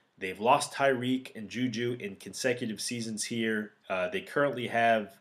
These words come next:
um, M V S, Marquez Valdez-Scantling, as their number one guy.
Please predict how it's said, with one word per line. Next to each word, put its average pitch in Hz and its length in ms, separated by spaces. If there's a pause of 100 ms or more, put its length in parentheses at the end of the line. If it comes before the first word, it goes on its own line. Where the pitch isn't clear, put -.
um, 90 460 (340)
M 117 160
V 107 180
S, - 400 (680)
Marquez 98 380
Valdez-Scantling, 101 800
as 95 140
their 92 120
number 104 220
one 104 220
guy. 95 320